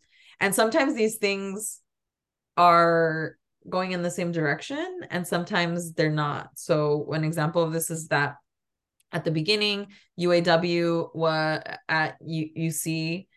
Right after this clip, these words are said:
O W S P were, had a pretty, um,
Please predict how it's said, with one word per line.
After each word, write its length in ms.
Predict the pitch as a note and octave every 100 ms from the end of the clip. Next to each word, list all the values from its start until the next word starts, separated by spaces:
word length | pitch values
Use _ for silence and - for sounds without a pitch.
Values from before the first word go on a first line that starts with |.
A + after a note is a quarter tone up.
| _ _ _
O 140 | - E3
W 260 | E3+ E3
S 200 | D#3+ D#3+ -
P 440 | F3 F3 F3+ D#3+ _
were, 600 | D#3 D#3 D#3 D3+ D3+ -
had 240 | - F3+ F3
a 180 | D3+ C3+
pretty, 720 | - - F3+ F#3 F#3 F#3 F#3+ - _ _ _ _ _ _ _ _ _
um, 520 | E3+ D#3+ D#3 D3 C#3+